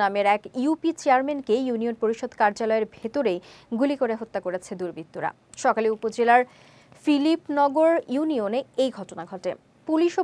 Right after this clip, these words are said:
প্রত্যক্ষদর্শীরা জানায়, নইমুদ্দিন ইউনিয়ন পরিষদের নিজ কক্ষে বসে পরিষদের কাজ করছিলেন। এ সময় পিছনের জানালা দিয়ে দুর্বৃত্তরা তাকে লক্ষ্য করে কয়েক রাউন্ড গুলি ছোড়ে। গুলির শব্দে আশপাশের লোকজন এগিয়ে আসলে তাদের লক্ষ্য করেও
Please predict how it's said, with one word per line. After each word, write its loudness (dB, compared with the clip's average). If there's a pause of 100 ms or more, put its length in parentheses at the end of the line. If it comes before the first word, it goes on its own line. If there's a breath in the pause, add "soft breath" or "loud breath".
প্রত্যক্ষদর্শীরা -2 (100)
জানায়, 2 (240)
নইমুদ্দিন 0 (120)
ইউনিয়ন -2
পরিষদের -2
নিজ -6 (100)
কক্ষে -4 (120)
বসে -8 (100)
পরিষদের -6 (100)
কাজ -2 (100)
করছিলেন। -12 (440 loud breath)
এ 2
সময় 4 (120)
পিছনের 0 (100)
জানালা 4
দিয়ে 0
দুর্বৃত্তরা -2
তাকে -2 (140)
লক্ষ্য -2 (100)
করে 6 (240)
কয়েক 8 (180)
রাউন্ড 2 (160)
গুলি -4
ছোড়ে। -4 (460 loud breath)
গুলির 2
শব্দে 4 (120)
আশপাশের -2
লোকজন -2 (200)
এগিয়ে 0
আসলে -4 (100)
তাদের 2 (120)
লক্ষ্য -2 (120)
করেও 4